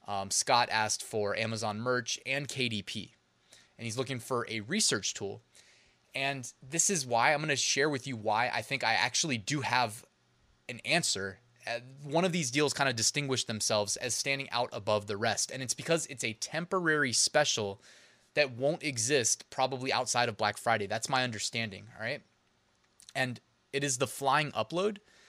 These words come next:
You guys have heard me talk about them before. They're great for upload automation. Uh, one of the things that people really like about their tool, even though I personally, I'm just gonna go on the record, it's not, like, why I use them, uh, but their tool supports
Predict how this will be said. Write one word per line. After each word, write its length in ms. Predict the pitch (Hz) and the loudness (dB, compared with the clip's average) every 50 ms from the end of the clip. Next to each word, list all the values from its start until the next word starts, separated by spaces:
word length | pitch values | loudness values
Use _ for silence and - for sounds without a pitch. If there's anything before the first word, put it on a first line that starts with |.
| - - _ _ _ _ _ _ _ _ _ _ | -20 -20 _ _ _ _ _ _ _ _ _ _
You 140 | - 139 151 | -10 0 6
guys 160 | 190 226 208 | 6 8 8
have 120 | 165 147 - | 6 2 2
heard 200 | - 131 127 120 | 2 0 2 2
me 80 | 117 | -2
talk 220 | 113 - 113 107 104 | 0 2 2 2 4
about 160 | 117 107 104 | 2 2 2
them 160 | - 113 110 | 2 -2 -2
before. 420 | 110 107 - - 120 120 120 120 107 | -2 -4 -2 0 2 2 2 2 -2
They're 220 | 110 131 170 175 | 0 0 0 0
great 400 | 143 120 120 120 143 156 - - | 0 0 2 2 2 0 -4 -8
for 160 | - - - | -10 -8 -4
upload 340 | - 117 - 151 160 165 165 | -4 -4 -2 0 0 0 4
automation. 720 | 156 165 170 175 175 175 180 - - 196 196 196 185 190 - - - | 2 2 2 2 -2 0 0 0 -2 -2 -4 -6 -8 -12 -16 -16 -10
Uh, 140 | - 117 110 | -8 -6 -4
one 180 | 110 135 165 185 | 0 2 2 2
of 80 | 180 | 2
the 80 | 165 156 | 0 -4
things 420 | - - 147 147 156 147 131 117 | -2 0 0 0 0 -2 -6 0
that 260 | - 131 120 113 - | 4 4 4 4 2
people 300 | - - 156 - 160 143 | -2 -10 -6 0 0 0
really 280 | 117 117 131 131 127 117 | 2 2 0 2 0 -2
like 340 | 104 104 104 110 127 131 - | -2 0 0 0 0 0 -4
about 380 | - 117 107 110 104 120 - - 120 117 | -10 -4 0 2 2 2 0 -2 -10 -6
their 260 | 113 120 120 117 110 | -2 0 0 0 0
tool, 440 | - - - - 143 151 170 185 165 | -2 -4 -6 -4 -2 -2 0 0 0
even 200 | 165 180 185 185 | 0 0 2 4
though 120 | 165 156 - | 4 4 6
I 120 | - 131 | 4 2
personally, 600 | 123 - - - 269 330 - - 208 170 139 131 | 2 0 -2 -2 4 6 6 6 6 2 2 2
I'm 80 | 131 185 | 2 2
just 120 | 220 - | 2 -2
gonna 80 | 185 160 | 0 0
go 60 | 139 | 0
on 80 | 123 113 | 0 2
the 40 | 107 | 6
record, 300 | 127 135 - - 143 127 | 6 6 6 4 0 0
it's 100 | - - | 2 2
not, 160 | 170 160 120 | 2 4 4
like, 140 | 151 135 - | 2 0 2
why 240 | - 120 127 127 120 | 2 2 4 4 4
I 40 | 113 | 4
use 280 | 107 131 196 196 131 | 4 2 2 0 2
them, 240 | 117 110 110 104 110 - - - - - - _ _ _ _ | 0 -2 -2 -2 -8 -12 -16 -20 -20 -20 -20 _ _ _ _
uh, 360 | 117 113 107 104 107 107 104 - - 123 | -4 -2 0 0 0 -2 -2 -4 -2 2
but 300 | 135 143 117 117 120 123 | 2 2 2 2 -2 2
their 300 | 147 156 185 196 190 170 | 4 4 6 4 2 2
tool 400 | - - - - 170 185 196 185 | 0 -2 0 0 0 0 2 2
supports 760 | - - 156 123 - - 160 160 160 160 - - - - | 2 0 0 -2 0 4 4 4 6 4 2 2 2 0